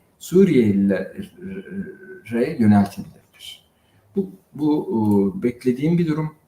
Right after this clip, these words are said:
Bu kabul edilecek bir durum değil. Bu herkesin de hoşuna gider.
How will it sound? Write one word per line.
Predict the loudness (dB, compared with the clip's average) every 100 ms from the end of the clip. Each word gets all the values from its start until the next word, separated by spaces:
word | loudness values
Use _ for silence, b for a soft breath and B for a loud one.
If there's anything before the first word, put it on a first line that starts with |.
| _ _ -14
Bu | -8
kabul | -4 0
edilecek | 2 2 0 -2 -2
bir | -2
durum | 2 2
değil. | 2 0 -2 -6 _ 0
Bu | 4
herkesin | 4 4 0 -4 -4
de | -4
hoşuna | -2 0 2 2
gider. | 0 -6 -14